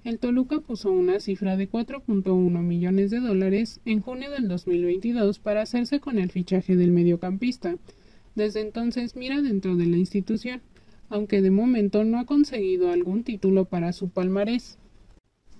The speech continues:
Por otro lado, aunque Marcel ha sido constante en categorías inferiores dentro de la selección mexicana, con el combinado mayor apenas ha tenido una sola aparición de la mano de Diego Coca.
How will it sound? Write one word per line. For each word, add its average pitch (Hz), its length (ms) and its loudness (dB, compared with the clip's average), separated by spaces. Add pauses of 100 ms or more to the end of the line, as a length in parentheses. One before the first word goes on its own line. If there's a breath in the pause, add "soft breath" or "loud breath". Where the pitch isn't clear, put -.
(120)
Por 240 180 0
otro 254 280 0
lado, 208 340 4
aunque 190 280 2
Marcel 220 420 2
ha 294 80 2
sido 202 320 2
constante 185 500 0
en 180 80 0
categorías 185 720 -2
inferiores 180 640 2
dentro 180 320 0
de 175 100 0
la 175 140 0
selección 202 540 2
mexicana, 220 640 -4 (340 soft breath)
con 226 180 -4
el 220 120 -4
combinado 240 540 0
mayor 214 360 -2
apenas 196 480 -2
ha 240 80 -6
tenido 226 460 2
una 185 280 2
sola 190 260 -4
aparición 202 640 -2
de 190 100 0
la 202 100 0
mano 233 320 0
de 262 120 0
Diego 170 340 2
Coca. 330 380 -6